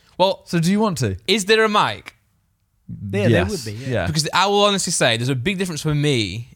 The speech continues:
Speaker 1: doing a speech with a mic and doing a speech out loud. 'Cause I'm really
Speaker 2: I
Speaker 1: not
Speaker 2: get
Speaker 1: that,
Speaker 2: that.
Speaker 1: 'cause I, I remember I did a Jameson brand deal, right, where I was supposed to announce the fact that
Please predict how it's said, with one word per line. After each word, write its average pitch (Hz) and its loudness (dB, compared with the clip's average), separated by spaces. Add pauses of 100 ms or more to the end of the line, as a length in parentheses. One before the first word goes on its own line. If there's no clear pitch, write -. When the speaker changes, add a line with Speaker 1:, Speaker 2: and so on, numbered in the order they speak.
(200)
Speaker 1:
doing 175 0
a 165 0
speech - -4 (100)
with 139 -2
a 139 0
mic 160 0
and 131 -6
doing 135 -4
a 127 -4
speech 127 -6
out 123 0
loud. 107 -2 (500)
'Cause 147 -2
I'm 160 0
really 180 4
Speaker 2:
I 202 2
Speaker 1:
not 160 -4
Speaker 2:
get 123 0
Speaker 1:
that, 101 -2
Speaker 2:
that. 135 -16
Speaker 1:
'cause 170 -2
I, 175 4
I 165 0
remember 202 2
I 175 2
did 170 -2
a 151 0
Jameson 139 -2
brand 160 0
deal, 120 -4
right, 110 -4
where 120 -4
I 139 0
was 139 -6
supposed 147 -4
to 135 -4
announce 131 -2
the 120 -10
fact 123 -2
that 113 0